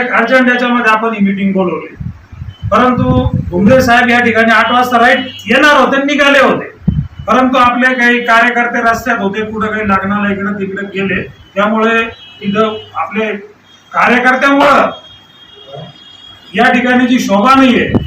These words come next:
तर त्या निमित्तानं आपण थोडं लेट केलं. मग त्याच्यानंतर आपले प्रदेश अध्यक्ष सन्माननीय बावनकुळे साहेब एअरपोर्टला आले आणि आज ते आपल्या, आपलं बुलंद तेली समाजाचं सगळ्यांचं नेतृत्व आहे आणि भाजपचे प्रदेश अध्यक्ष आहेत, तर त्यांचं त्या ठिकाणी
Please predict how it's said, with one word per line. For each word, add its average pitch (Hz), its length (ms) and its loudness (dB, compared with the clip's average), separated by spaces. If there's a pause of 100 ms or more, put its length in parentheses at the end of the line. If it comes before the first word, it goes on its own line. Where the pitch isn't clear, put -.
(140)
तर - 140 -8
त्या 262 280 2
निमित्तानं 269 520 0
आपण - 300 2
थोडं 220 240 2
लेट 262 240 2
केलं. 220 240 0 (420)
मग 180 80 -16
त्याच्यानंतर 254 480 0
आपले 254 340 0
प्रदेश 262 400 0
अध्यक्ष 240 380 -2
सन्माननीय 226 580 0
बावनकुळे 220 520 0
साहेब 202 240 -4 (380)
एअरपोर्टला 220 460 0
आले 214 280 2
आणि 185 180 -2
आज 220 140 2
ते 233 140 -6
आपल्या, 226 320 0 (680)
आपलं 233 300 -2
बुलंद 254 340 4 (140)
तेली 240 200 2
समाजाचं 214 600 -2
सगळ्यांचं 220 520 -2
नेतृत्व 208 440 -10
आहे - 100 -14 (560)
आणि 180 120 -6
भाजपचे 226 440 -2
प्रदेश 220 360 -2
अध्यक्ष 220 400 -2
आहेत, 175 140 -4
तर 170 60 -6
त्यांचं 214 480 -4
त्या 220 160 0
ठिकाणी 202 400 -4